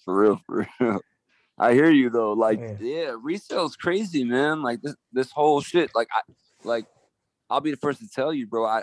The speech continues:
Speaker 1: I don't understand it. You know what I'm saying? Like, I really don't understand. Like,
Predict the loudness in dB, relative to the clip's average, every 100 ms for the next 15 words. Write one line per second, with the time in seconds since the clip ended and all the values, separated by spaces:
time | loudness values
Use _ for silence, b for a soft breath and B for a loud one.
0 | -4 -4 -4 -4 -8 -12 -14 -6 -2 0
1 | 0 -2 -4 0 0 0 0 0 0 -2
2 | -2 -2 -2 -4 _ -8 -4 -4 -4 -6
3 | -8 -12 -12 -8 -4 -2 -4 -6